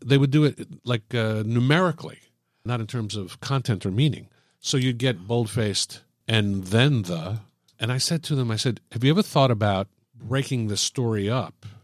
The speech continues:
and having these divisions, having the writer help figuring out where the best place is to break up the story sort of typographically and visually?" Same thing with jumps, right? Um,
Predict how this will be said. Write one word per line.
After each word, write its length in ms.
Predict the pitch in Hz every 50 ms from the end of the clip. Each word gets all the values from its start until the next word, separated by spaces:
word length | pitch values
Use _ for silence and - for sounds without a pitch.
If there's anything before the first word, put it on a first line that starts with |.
| _ -
and 120 | 104 101 90
having 520 | 82 - 123 135 135 135 131 123 113 107
these 200 | 101 101 95 87
divisions, 920 | 95 95 92 85 95 92 87 85 95 87 85 82 78 - - - - - - _ _ _ _ _ _ _ _ _ _ _ _ _ - - - - - - -
having 240 | - 117 104 104 95
the 100 | 90 92
writer 440 | 90 92 98 113 127 113 101 85 82
help 320 | - - 123 104 85 80 - 98 107 - _ _ _ _ _ _ _ _ _ _ _ _ _ _ _
figuring 420 | - 117 98 110 113 107 104 107 104
out 340 | 98 95 92 - - 95 95
where 280 | 98 107 117 131 127
the 100 | 117 113
best 280 | 95 107 107 104 - -
place 260 | - 107 104 - -
is 100 | 107 92
to 100 | - 104
break 300 | 85 101 101 95 90 -
up 120 | 95 -
the 80 | - 92
story 440 | - - - 110 95 92 92 90 85 _ _ _ _ _ _ _
sort 200 | - - 110 85
of 40 | -
typographically 1000 | - 113 95 - - 80 82 104 107 117 117 - 95 - - 80 80 - 92 95 95 101
and 180 | 98 90 85 82
visually?" 600 | 104 113 123 113 104 92 85 80 73 - - _ _ _ _ _ - - - - - _ _ -
Same 280 | - - - 147 147
thing 140 | 135 151 139 123
with 140 | 113 92
jumps, 480 | 95 92 117 123 120 - - - - -
right? 240 | 98 95 98 110 110 - _ _ _ _ _ _ _ _ - - - - - _ _ -
Um, 500 | 120 113 110 104 104 101 98 98 98